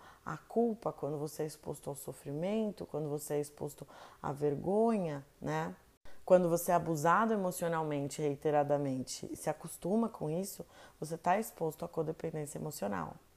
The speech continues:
Isso pode fazer com que você crie mais relações disfuncionais na sua vida. Comece a tentar curar essa relação que ficou desgastada, essa relação que ficou mal resolvida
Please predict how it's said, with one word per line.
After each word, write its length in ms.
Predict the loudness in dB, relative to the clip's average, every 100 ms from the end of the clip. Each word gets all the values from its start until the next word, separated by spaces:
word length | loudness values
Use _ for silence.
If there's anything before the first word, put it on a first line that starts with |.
| _ _ _ -12 -12 -12 -8 0
Isso 300 | 0 0 -6
pode 320 | -6 -6 -2
fazer 320 | -2 0 -2
com 200 | -2 -6
que 140 | -6
você 320 | -8 -6 -6 -8
crie 260 | -4 -4
mais 520 | -2 -2 -2 0 0
relações 520 | 0 -2 -4 -4 -6 -4
disfuncionais 760 | -6 -8 -8 -6 -6 -6 -8
na 120 | -8
sua 200 | -10 -8
vida. 420 | -6 -6 -6 -8 -14 -16 -20 -20 -20 -20 -20 -20 -4
Comece 340 | 0 2 2 0
a 40 |
tentar 340 | 0 0 0 0
curar 380 | -2 2 2 2
essa 180 | 0
relação 760 | -2 0 0 0 -2 0 0 -2 -8 _ _
que 140 | -12 -10
ficou 440 | -10 -2 2 2
desgastada, 920 | 0 -2 -2 -2 -2 0 0 -2 -6 -8 -20 -20 -20 -20 -20 -14 -10
essa 240 | -8 -4
relação 760 | -2 -2 -4 -6 -6 -4 -6 -10 -18 _ _ -20
que 140 | -14 -12
ficou 560 | -10 -4 -2 -2 -6
mal 320 | -4 2 4 4
resolvida 960 | 2 0 0 0 -2 -2 0 -2 -2